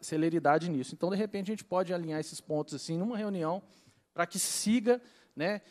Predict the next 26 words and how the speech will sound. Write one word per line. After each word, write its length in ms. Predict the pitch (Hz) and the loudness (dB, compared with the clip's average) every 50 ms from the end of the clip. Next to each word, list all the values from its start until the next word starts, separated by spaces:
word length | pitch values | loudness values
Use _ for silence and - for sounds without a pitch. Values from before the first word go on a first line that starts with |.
| - _ | -20 _
de 160 | - 143 160 | -8 -8 -8
forma 460 | - - - 170 175 175 180 170 156 | -8 -2 2 2 4 4 4 0 -2
coesa 580 | - - 196 180 151 139 147 165 180 190 165 202 | -4 -2 0 0 2 2 2 2 2 2 0 -2
e 80 | 220 180 | -2 -2
justa 460 | 147 123 156 185 214 214 - - 196 | -2 0 0 0 0 0 -2 -2 -4
para 300 | - - 190 214 240 233 | -2 -2 0 0 0 -2
todos, 640 | - - 170 170 170 160 135 127 113 - - - - | 0 2 4 6 6 4 2 0 -6 -8 -10 -12 -6
para 180 | - 123 120 | -6 -6 -6
os 80 | 120 - | -4 -6
delegados, 580 | 120 117 113 107 117 160 185 190 180 180 - | -6 -6 -6 -2 0 2 4 4 4 2 0
peritos, 640 | - - - 123 127 160 190 185 185 - 147 123 - | -6 -6 -6 -4 -2 -2 -2 -4 -4 -8 -10 -10 -8
escrivães, 560 | 123 - - 123 110 123 156 170 165 147 - | -10 -8 -8 -8 -4 -2 -2 -2 -2 -2 -2
médicos 340 | 131 123 127 123 - - - | -4 -4 -4 -6 -8 -8 -6
legistas, 560 | 127 120 117 113 123 165 190 170 165 143 - | -4 -4 -4 -2 -2 -4 -4 -4 -4 -6 -6
investigadores, 680 | 143 127 127 - - 139 139 117 117 127 139 180 175 - | -4 -4 -4 -4 -4 -2 -2 -2 0 2 2 2 2 2
servidores 420 | 196 185 170 185 165 185 180 160 | 2 2 2 4 4 4 4 4
administrativos. 720 | 175 156 170 180 175 - - 185 170 - - 139 135 127 | 0 -2 -4 -6 -6 -4 -4 -4 -4 -2 -4 -6 -6 -6
Tá 100 | - - | -4 -6
aqui 140 | 139 - 151 | -6 -4 -6
o 60 | 139 | -8
Paulo 280 | 123 - 127 127 127 123 | -4 -2 0 0 0 -2
também 320 | - - 123 127 147 165 160 - - - - - _ _ | -4 -6 -6 -4 -4 -6 -8 -12 -20 -20 -20 -20 _ _
representando. 720 | _ 127 - - 147 143 156 170 151 135 - 117 98 92 - _ _ _ _ _ _ _ _ _ _ _ _ _ | _ -16 -8 -6 -4 -2 0 0 -2 -2 -2 -4 -6 -6 -10 _ _ _ _ _ _ _ _ _ _ _ _ _
É, 640 | - 127 131 139 135 135 135 135 131 123 120 117 - - - _ _ _ - | -6 -2 2 2 4 4 6 4 4 4 2 0 -4 -8 -14 _ _ _ -4
além 320 | - 156 185 214 214 208 | 2 2 4 4 4 4
disso, 540 | 170 147 175 226 240 226 - - 135 117 - | 2 2 0 0 0 -2 -2 -6 -8 -10 -12